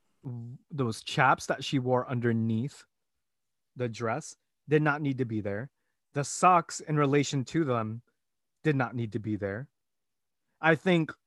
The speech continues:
what would have made more sense to me was the patterns that she put on that stupid bag of hers, like, bags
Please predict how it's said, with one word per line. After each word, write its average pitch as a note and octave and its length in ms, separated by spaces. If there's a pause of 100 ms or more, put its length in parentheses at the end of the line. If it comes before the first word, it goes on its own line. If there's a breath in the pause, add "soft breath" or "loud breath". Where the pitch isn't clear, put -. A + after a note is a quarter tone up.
(200)
what D3 200
would D3 100
have C#3+ 100
made C#3+ 140
more B2+ 140
sense F#3+ 300
to F3+ 80
me D3 140
was B2+ 220
the C3+ 80
patterns F#3 340
that D#3 160
she - 80
put F3 160
on C3+ 140
that B2 160
stupid C#3+ 480
bag C#3+ 400 (380)
of A2+ 140
hers, G#2 300
like, B2+ 160
bags C3+ 540